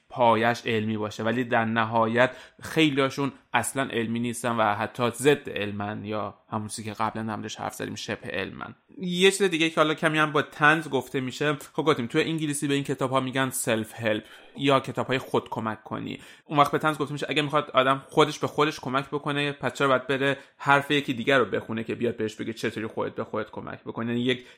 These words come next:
تناقضی تو این نامش. آدم اگر خودش قراره به خودش کمک کنه، باید خودش به خودش کمک بکنه، نه اینکه یکی دیگه بیاد به من بگه چطوری خودم به خودم کمک کنم یا اون بخواد به من کمک بکنه به عنوان سلف هلپ.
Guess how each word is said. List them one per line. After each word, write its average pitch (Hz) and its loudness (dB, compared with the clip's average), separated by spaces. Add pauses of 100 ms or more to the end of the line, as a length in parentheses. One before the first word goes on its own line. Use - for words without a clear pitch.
تناقضی 127 4
تو - -2
این 131 0
نامش. 131 4
آدم 113 0
اگر 120 2
خودش 139 4
قراره 127 6
به 127 0
خودش 123 -4
کمک 120 -4
کنه، 117 -8
باید 117 -2
خودش 123 0
به - -10
خودش 104 -8
کمک - -10
بکنه، - -10
نه 117 -4
اینکه 113 -6
یکی 107 -6
دیگه 113 -4
بیاد 107 -4
به 110 -4
من 110 -2
بگه 110 -4
چطوری 110 -4
خودم 107 -4
به 107 -4
خودم 110 -10
کمک 110 -10
کنم 113 -4
یا 113 0
اون 123 -2
بخواد 117 -2
به 117 -4
من 113 -2 (220)
کمک 113 0
بکنه 117 -2
به 117 -2
عنوان 110 -4 (340)
سلف - 0
هلپ. 110 -2